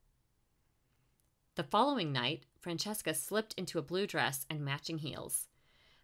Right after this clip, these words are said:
How had she allowed that smooth-talking bass player to convince her to go on a date with him the night before their big concert? What a schmoozer.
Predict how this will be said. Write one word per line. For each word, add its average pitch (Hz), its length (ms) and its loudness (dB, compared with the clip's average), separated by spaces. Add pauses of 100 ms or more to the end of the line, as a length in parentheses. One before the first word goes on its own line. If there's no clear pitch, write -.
How 254 140 0
had 247 100 2
she - 140 -2
allowed 170 300 6
that - 180 0
smooth-talking 196 760 0
bass 143 260 2
player 143 260 -2
to - 160 -6
convince 165 480 -2
her 131 140 -2
to 139 140 -6
go 170 120 0
on 170 80 0
a 143 80 2
date 190 340 -2
with 139 160 -6
him 135 260 -2
the 143 60 -6
night 226 260 2
before 165 340 0
their 135 140 0
big 190 300 0
concert? - 520 -4 (560)
What 233 340 4
a 226 140 4
schmoozer. - 680 -2